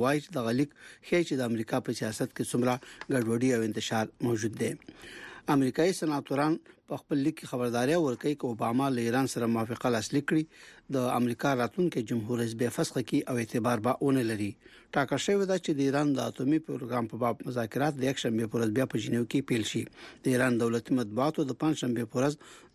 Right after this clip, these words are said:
د آیت الله علي خامنه‌ای له قوله وویل چې د، دی د روانو مذاکراتو د پروسې د ځپلو د هلو ځلو په اړه اندېښمن دی، ځکه هر کله چې یوې موافقې ته رسیدل را نږدې شي، یوه نړیواله ډله،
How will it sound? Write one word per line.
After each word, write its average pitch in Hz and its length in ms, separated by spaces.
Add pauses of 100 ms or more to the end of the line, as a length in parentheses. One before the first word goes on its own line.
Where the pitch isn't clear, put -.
د - 80
آیت 123 280
الله 147 160 (100)
علي 127 180
خامنه‌ای 127 460
له 120 40 (120)
قوله 117 260
وویل 147 260 (360)
چې 143 100 (180)
د، 127 160 (160)
دی 151 80 (140)
د 123 100
روانو 143 300
مذاکراتو 123 680
د 107 140
پروسې 113 380 (440)
د 131 240
ځپلو 151 340 (140)
د 120 140
هلو 120 240
ځلو 127 220
په 120 120
اړه 123 160
اندېښمن 120 380 (100)
دی، 107 100 (400)
ځکه 156 180 (120)
هر 170 180
کله 131 160
چې - 160
یوې 120 160
موافقې 131 400
ته 120 140
رسیدل 127 380
را 120 120
نږدې 110 320
شي، 160 160
یوه 127 220
نړیواله 120 400 (100)
ډله، 110 180